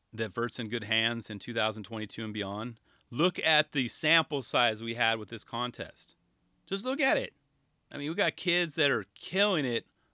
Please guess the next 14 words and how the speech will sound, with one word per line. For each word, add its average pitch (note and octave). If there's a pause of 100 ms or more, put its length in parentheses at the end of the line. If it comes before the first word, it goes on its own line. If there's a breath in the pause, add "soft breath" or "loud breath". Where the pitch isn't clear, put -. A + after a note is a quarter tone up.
on C3+
vert D#3+
and C3
who've D3
been C3+
doing D3+
it -
for C3
a A2+
long E3+
time. D#3
And D#3+
I'm F3+
talking, C4